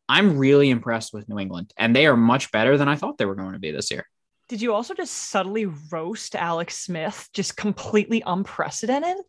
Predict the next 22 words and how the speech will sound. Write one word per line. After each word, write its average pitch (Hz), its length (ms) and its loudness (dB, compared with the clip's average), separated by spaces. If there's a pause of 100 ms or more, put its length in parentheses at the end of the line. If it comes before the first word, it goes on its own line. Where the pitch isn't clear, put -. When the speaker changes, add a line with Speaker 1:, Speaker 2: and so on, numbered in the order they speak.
(160)
Speaker 1:
That'll 135 240 8
be 131 160 6
an 123 200 4
ongoing 120 600 2
joke 110 280 2
for, 107 300 2
uh, 104 160 2
my 107 400 -4
Villanova 120 640 0
radio 107 380 0
show 104 180 -4
friends, 104 420 -6
where 107 140 0
I 107 140 2
would 107 260 -2
Speaker 2:
<laughs> - 260 -2
Speaker 1:
weekly 123 520 -2
talk 117 320 -6
about 107 320 -2
how 110 160 -4
much 110 320 -6
I 104 180 -6